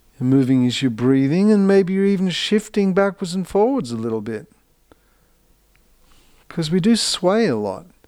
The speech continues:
Certainly you do when you're sitting on your board. And of course, when you're sitting on your board, it's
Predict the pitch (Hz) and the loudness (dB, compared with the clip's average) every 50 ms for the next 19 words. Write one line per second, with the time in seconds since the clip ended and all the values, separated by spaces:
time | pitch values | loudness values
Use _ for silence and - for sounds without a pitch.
0 | _ _ _ _ _ _ _ _ _ _ _ _ _ _ _ _ _ _ _ _ | _ _ _ _ _ _ _ _ _ _ _ _ _ _ _ _ _ _ _ _
1 | _ _ _ _ _ _ _ _ _ _ _ _ _ _ _ _ _ _ _ _ | _ _ _ _ _ _ _ _ _ _ _ _ _ _ _ _ _ _ _ _
2 | _ _ _ _ - - - - - 151 170 175 147 127 123 120 117 113 123 127 | _ _ _ _ -16 -12 -8 -2 0 0 0 0 -2 -4 -4 -4 -4 -2 -2 -2
3 | 123 120 113 113 110 - - - 135 123 127 120 113 113 113 110 104 101 104 117 | -2 -2 -4 -6 -6 -8 -6 -6 -4 -2 -2 -4 -4 -4 -6 -6 -8 -6 -4 -2
4 | 127 147 135 107 104 104 117 139 127 _ _ _ _ _ _ _ _ _ _ _ | 0 0 0 0 -2 -4 -8 -12 -14 _ _ _ _ _ _ _ _ _ _ _
5 | _ _ _ _ _ _ _ _ _ _ _ _ _ _ _ _ _ _ _ _ | _ _ _ _ _ _ _ _ _ _ _ _ _ _ _ _ _ _ _ _
6 | _ _ _ _ _ _ _ _ _ _ _ _ _ _ _ - 135 139 131 - | _ _ _ _ _ _ _ _ _ _ _ _ _ _ _ -2 -2 -2 0 0
7 | 170 170 156 - - 156 151 151 139 - - 180 180 190 175 160 143 135 131 127 | 0 0 0 -2 -4 -4 -4 -4 -4 -4 -2 0 0 0 0 0 0 0 0 -2
8 | 113 107 131 143 165 185 170 139 127 120 - - - - - - - - - - | -2 -2 0 2 2 2 2 0 -2 -4 -6 -8 -10 -10 -10 -10 -10 -12 -12 -14
9 | - - | -14 -18